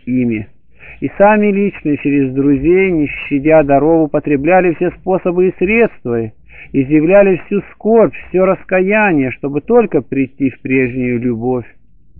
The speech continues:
В самом начале отречения от мира упражняемся мы в добродетелях, конечно, с трудом и огорчением, но, преуспев в них, не чувствуем уже печали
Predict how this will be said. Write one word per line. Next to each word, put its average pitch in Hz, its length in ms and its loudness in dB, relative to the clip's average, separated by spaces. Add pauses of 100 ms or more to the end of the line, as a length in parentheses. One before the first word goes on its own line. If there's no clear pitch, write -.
(1080)
В - 40 -20
самом 160 300 4
начале 160 500 4
отречения 160 800 0
от - 120 -4
мира 147 460 0 (520)
упражняемся 175 840 0
мы 170 160 0
в 170 60 -2
добродетелях, 143 840 0 (120)
конечно, 131 400 -6
с - 40 -12
трудом 165 440 0
и 175 40 6
огорчением, 165 800 0 (760)
но, 202 280 2
преуспев 180 800 2
в 175 160 -4
них, 185 340 -2
не 127 180 -4
чувствуем 175 540 -2
уже 165 420 2
печали 151 720 2